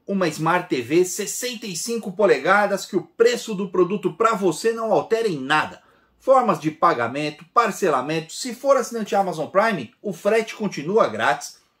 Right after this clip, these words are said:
Você não é onerado em nenhum centavo. A diferença é que a Amazon abre mão de um pequeno percentual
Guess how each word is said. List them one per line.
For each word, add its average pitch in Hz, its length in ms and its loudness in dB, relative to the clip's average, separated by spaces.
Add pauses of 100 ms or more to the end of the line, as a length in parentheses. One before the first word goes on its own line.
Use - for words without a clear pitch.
(200)
Você 180 280 -6
não 202 200 0
é 202 40 4
onerado 196 460 -2
em 233 80 -4
nenhum 285 400 -4
centavo. 214 560 2 (420)
A 196 60 2
diferença 208 560 0
é 190 40 0
que 180 220 0
a 214 300 4
Amazon 196 440 0 (180)
abre 247 340 0
mão 214 220 0
de 208 100 -2
um 226 80 -4
pequeno 247 720 -8
percentual 165 880 0